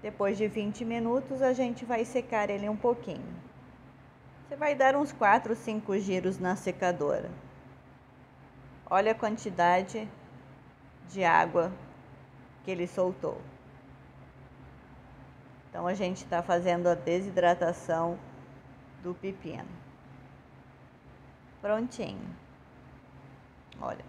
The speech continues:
esse vidro que eu utilizo, já até a-, aqui com o nomezinho de pepino em conserva, porque como eu faço toda semana, eu já separei um vidro para o pepino.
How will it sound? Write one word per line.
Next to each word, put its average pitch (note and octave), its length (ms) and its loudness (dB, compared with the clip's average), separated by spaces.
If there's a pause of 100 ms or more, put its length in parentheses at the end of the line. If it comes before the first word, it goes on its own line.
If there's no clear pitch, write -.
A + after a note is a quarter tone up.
(120)
esse F#3+ 400 0
vidro E3+ 360 0
que E3+ 100 -4
eu E3+ 60 0
utilizo, G#3 760 0 (840)
já F3 140 0
até F3+ 200 2
a-, G#3 120 6 (260)
aqui F#3+ 540 -4
com F3 240 -2
o E3 40 -4
nomezinho E3+ 640 0
de G3+ 100 -8
pepino F3 380 -2
em E3+ 80 -4
conserva, F#3+ 800 0
porque F#3+ 280 -4
como G3+ 260 0
eu A3 80 4
faço E3+ 400 0
toda G#3+ 260 0
semana, G#3+ 640 0 (1400)
eu F#3+ 160 -4
já F#3 180 6
separei F#3 500 4
um F#3+ 120 0
vidro F3+ 420 0 (560)
para F3 240 4
o F3+ 40 2
pepino. G#3+ 500 -4